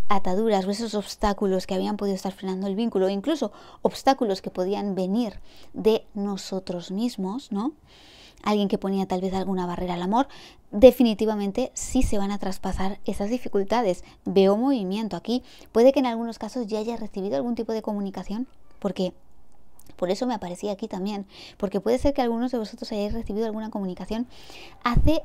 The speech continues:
unos días. Ten en cuenta que ya, mm, han pasado como dos,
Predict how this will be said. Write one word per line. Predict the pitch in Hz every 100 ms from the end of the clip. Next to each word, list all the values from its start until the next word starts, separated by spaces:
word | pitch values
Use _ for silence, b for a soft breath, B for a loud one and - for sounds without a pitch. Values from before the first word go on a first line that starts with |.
| - -
unos | 240 247 294 -
días. | - 226 175 170 - - - B B B B B
Ten | - 220
en | 233
cuenta | 226 240
que | 233 208
ya, | 208 220 - - -
mm, | 220 208 196 190 185 185 - - - - - - -
han | 202 190
pasado | 202 214 208 214
como | 208 185 185 185
dos, | 277 208 202 - -